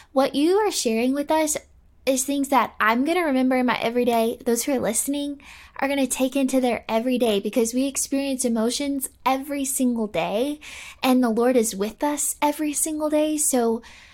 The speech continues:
how we navigate those, how we go to the Lord with them, how we care for ourselves, and knowing that that also, self-care requires self-discipline. Like,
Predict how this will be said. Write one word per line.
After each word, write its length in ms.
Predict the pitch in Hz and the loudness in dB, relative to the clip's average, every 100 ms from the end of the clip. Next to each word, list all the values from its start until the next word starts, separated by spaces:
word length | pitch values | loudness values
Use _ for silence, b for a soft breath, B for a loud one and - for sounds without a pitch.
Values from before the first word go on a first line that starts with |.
| b - | b -10
how 280 | - 269 | -2 0
we 140 | 311 294 | 0 0
navigate 540 | 254 254 294 294 285 | 0 0 -2 -4 -2
those, 260 | 294 285 - | -2 -2 -6
how 240 | - 262 294 | -8 -2 -2
we 120 | 285 | 0
go 160 | 269 | -2
to 180 | 269 - | -2 -4
the 100 | 220 | -6
Lord 440 | 208 208 247 262 b b - | -4 -2 0 -2 b b -8
with 180 | 285 277 | -6 0
them, 240 | 269 269 269 B B - | 0 0 -4 B B -8
how 220 | - 285 | 0 2
we 120 | 302 | 2
care 340 | 226 - 240 269 | -2 -4 -2 -2
for 240 | 269 269 | -2 -2
ourselves, 1080 | 220 165 - - 151 196 262 302 302 302 - B B _ | -2 -2 -4 -2 -2 0 2 0 -2 -6 -6 B B _
and 340 | 262 262 233 220 _ | -2 -2 -2 -10 _
knowing 400 | 226 226 247 269 | -2 0 0 2
that 180 | 247 - | 2 0
that 200 | 196 196 | -2 -2
also, 360 | 247 247 254 220 | -2 -2 -2 -2
self-care 600 | - 262 - - 226 254 | -2 -4 -6 -6 -2 -2
requires 480 | 247 247 214 220 | -2 -2 -2 -2
self-discipline. 1000 | - 190 - - - - 262 285 294 302 - | -2 -4 -6 -10 -4 -2 0 0 0 -2 0
Like, 260 | 262 226 | 0 0